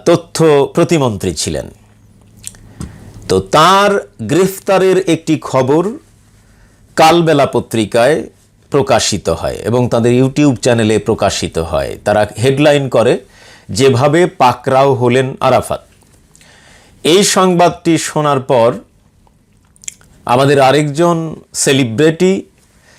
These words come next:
হিরো আলম, তিনি আবার, আহ, মিষ্টি বিতরণ করেছেন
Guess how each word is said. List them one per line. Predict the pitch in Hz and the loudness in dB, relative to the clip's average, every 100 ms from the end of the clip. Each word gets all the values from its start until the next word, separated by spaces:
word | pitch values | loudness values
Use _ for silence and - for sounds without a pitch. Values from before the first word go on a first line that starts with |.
| _ - | _ 0
হিরো | 190 180 | 4 4
আলম, | 135 104 85 62 - _ _ _ _ _ _ | 4 2 -2 -8 -20 _ _ _ _ _ _
তিনি | - 165 180 | -2 2 4
আবার, | 160 143 135 135 - _ _ _ _ _ _ _ _ - | 4 2 0 -2 -12 _ _ _ _ _ _ _ _ -2
আহ, | 113 113 110 147 | 2 4 2 0
মিষ্টি | 208 - 202 | 0 0 0
বিতরণ | 170 156 131 113 | 0 0 0 -2
করেছেন | 117 110 - - | -2 -2 -4 -10